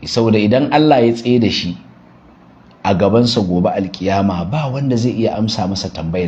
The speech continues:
nan, sai shi zai amsa kayansa. Sai shi zai amsa kayansa. To in ya bari kawai shi kenan ya tafi aka sasakai. Dole Allah zai tambaye shi.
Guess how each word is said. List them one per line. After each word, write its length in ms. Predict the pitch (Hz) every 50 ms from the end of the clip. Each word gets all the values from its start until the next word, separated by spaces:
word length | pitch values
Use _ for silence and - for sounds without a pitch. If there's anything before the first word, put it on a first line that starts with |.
| 76 78
nan, 100 | 78 80
sai 220 | - - 120 123
shi 160 | 123 131 127
zai 160 | 120 123 127
amsa 300 | 92 - 104 101 95 90 -
kayansa. 480 | - 90 85 85 85 - - - - - - - - - - - - - - - - - - - - - - - - - - -
Sai 320 | - - - - 101 101
shi 220 | 101 - - 104 98
zai 160 | 98 107 101
amsa 320 | - 101 95 92 - 90 -
kayansa. 480 | - 85 87 90 90 90 - - - - - - - - - - - - - - - - - - - - - - - - - - - -
To 100 | - 98
in 160 | 107 123 139 139
ya 120 | 139 135 131
bari 320 | 147 151 147 139 123 -
kawai 300 | - - 135 135 127 107 -
shi 240 | - 120 123 117
kenan 320 | 117 123 107 101 107 110 110 107
ya 40 | 98 95
tafi 240 | - - - - - -
aka 260 | 101 104 107 - 104
sasakai. 560 | 98 - 98 90 85 - - 90 - 87 85 - - - - - - - - - - - - - - - - - - - - - 87
Dole 260 | - 160 175 175 - -
Allah 320 | - 147 147 143 135 127
zai 160 | 123 135 135
tambaye 480 | 131 - 120 107 104 104 104 107 117 120
shi. 240 | 117 - - -